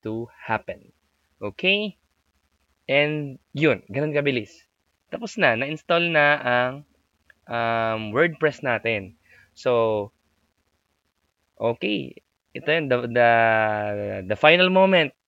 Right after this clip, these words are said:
Ano kayang itsura na ng website natin? So,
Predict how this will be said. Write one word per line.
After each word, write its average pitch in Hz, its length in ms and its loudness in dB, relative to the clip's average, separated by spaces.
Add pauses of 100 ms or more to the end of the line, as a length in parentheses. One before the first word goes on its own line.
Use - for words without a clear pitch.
(100)
Ano 170 240 -2
kayang 180 240 6
itsura 160 320 0
na 156 160 2
ng 135 240 0
website 131 400 0
natin? 117 480 -2 (640)
So, 110 480 0